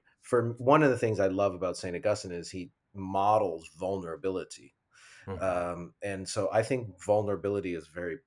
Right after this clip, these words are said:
Speaker 1: powerful. Uh, and so I'm sure to, I guess, lean into that.
Speaker 2: Well, I do think it's a gift.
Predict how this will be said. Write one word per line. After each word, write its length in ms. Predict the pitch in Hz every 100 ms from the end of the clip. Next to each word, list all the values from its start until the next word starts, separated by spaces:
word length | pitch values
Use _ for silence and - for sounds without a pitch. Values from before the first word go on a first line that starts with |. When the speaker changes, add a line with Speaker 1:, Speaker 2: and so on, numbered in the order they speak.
| -
Speaker 1:
powerful. 800 | - - 101 85 71 - 65 - _ _ -
Uh, 380 | 85 85 82 80
and 100 | 87
so 140 | - 90
I'm 120 | 87
sure 200 | - 90
to, 160 | 80 78 _ _ _ _ _ _ _ _ -
I 60 | 95
guess, 260 | 87 - - 104
lean 300 | 107 104 110
into 260 | 98 92 90
that. 160 | - - - _ _ _ _ _ _ _ - _ _ _ _
Speaker 2:
Well, 160 | - 123
I 80 | 120
do 160 | 117 131
think 260 | 131 104
it's 160 | 101 -
a 40 |
gift. 440 | 85 92 82 -